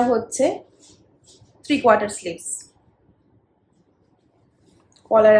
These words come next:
আছে। এই কোয়ার্ড সেটগুলো তোমরা অ্যামাজনে ভীষণ রিজনেবল প্রাইসে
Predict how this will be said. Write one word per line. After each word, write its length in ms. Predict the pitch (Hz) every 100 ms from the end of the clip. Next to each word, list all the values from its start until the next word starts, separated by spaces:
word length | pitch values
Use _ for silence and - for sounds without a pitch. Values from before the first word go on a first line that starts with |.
| 202
আছে। 200 | - 285 349 _ _ _ _ - - - - - - -
এই 60 | 262 -
কোয়ার্ড 240 | 277 254 -
সেটগুলো 340 | 262 233 277 269
তোমরা 160 | 254 262
অ্যামাজনে 420 | 233 240 247 269 262
ভীষণ 260 | 247 254 262 269
রিজনেবল 340 | 220 226 226 226
প্রাইসে 300 | 202 202